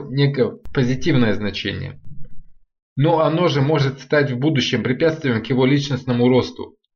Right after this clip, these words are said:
Если родители будут потакать всем прихотям своего дитя, они рискуют вырастить его избалованным психопатом.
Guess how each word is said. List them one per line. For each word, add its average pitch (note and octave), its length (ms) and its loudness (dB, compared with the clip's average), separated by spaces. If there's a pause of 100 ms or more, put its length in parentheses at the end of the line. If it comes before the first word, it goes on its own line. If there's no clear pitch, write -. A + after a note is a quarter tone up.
(160)
Если D#3 300 0
родители C#3+ 440 2
будут C3+ 340 0
потакать D3 360 0
всем D3+ 220 -2
прихотям C#3+ 420 -2
своего C#3+ 360 2
дитя, D#3 400 0
они C#3 240 2
рискуют E3 420 0
вырастить D#3+ 460 -2
его D3 280 0
избалованным B2 680 0
психопатом. - 760 -6